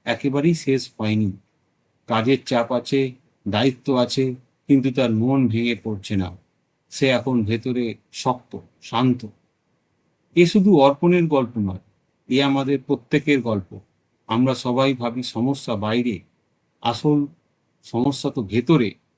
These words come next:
আমাদের দৃষ্টিভঙ্গিতে। বেদান্ত আমাদের শেখায়, "তুমি দেহ নও, মন নও, তুমি আত্মা।" বাইরের জগৎ ক্ষণস্থায়ী, সত্য হলো ভেতরের চেতনা।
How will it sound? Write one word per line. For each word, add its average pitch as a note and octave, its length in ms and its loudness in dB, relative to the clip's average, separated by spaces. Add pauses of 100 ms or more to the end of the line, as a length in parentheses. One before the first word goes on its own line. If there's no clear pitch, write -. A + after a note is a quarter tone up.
(120)
আমাদের A#2+ 440 -2
দৃষ্টিভঙ্গিতে। B2 960 -2 (760)
বেদান্ত C#3 500 2
আমাদের C#3 360 0
শেখায়, C3 500 -6 (360)
"তুমি B2 180 2
দেহ B2 360 4
নও, B2+ 340 -2 (280)
মন B2+ 200 2
নও, A#2+ 420 0 (300)
তুমি A#2+ 200 0
আত্মা।" G2+ 440 -6 (680)
বাইরের C3 420 2
জগৎ C3+ 380 -2
ক্ষণস্থায়ী, C#3 680 0 (320)
সত্য C#3+ 400 -2
হলো C3+ 300 2
ভেতরের A#2+ 500 -4
চেতনা। G2+ 380 -6